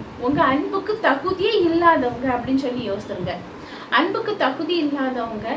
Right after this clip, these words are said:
நமக்கு தேவையில்லை, உண்மையா இல்லவங்க தேவையில்லை அப்படிங்கிற ஒரு முடிவுக்கு வாங்க. வாழ்க்கை உங்க கையில தாங்க இருக்கு. நீங்க நல்லது வாழ்றதும், கெட்டதும் வாழ்றதும் உங்க கையில தான் இருக்கு.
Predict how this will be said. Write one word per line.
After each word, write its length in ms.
நமக்கு 380
தேவையில்லை, 600
உண்மையா 360
இல்லவங்க 580
தேவையில்லை 760
அப்படிங்கிற 460
ஒரு 200
முடிவுக்கு 600
வாங்க. 500
வாழ்க்கை 500
உங்க 400
கையில 320
தாங்க 240
இருக்கு. 380
நீங்க 180
நல்லது 500
வாழ்றதும், 680
கெட்டதும் 500
வாழ்றதும் 460
உங்க 200
கையில 320
தான் 140
இருக்கு. 240